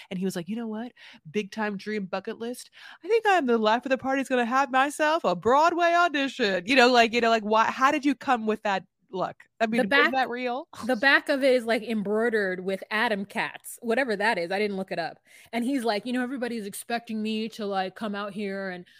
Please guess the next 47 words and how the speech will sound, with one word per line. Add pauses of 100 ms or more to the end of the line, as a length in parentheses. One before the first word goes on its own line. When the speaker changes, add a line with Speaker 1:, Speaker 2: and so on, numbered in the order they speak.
(140)
Speaker 2:
talk
about
my
Playboy
ways,
but," (200)
and
I
was
like,
"Playboy? (300)
Nobody
thinks
that
you
are
an
Edina,
you
know,
Midwestern
Playboy." (720)
<sighs> (220)
So (120)
<clears throat>
Speaker 1:
No,
I
don't,
it's, (160)
it's
funny,
Christian,
we,
we
think
that
you
are
the
kind
of
annoying
drunk
guy
that
wants
to,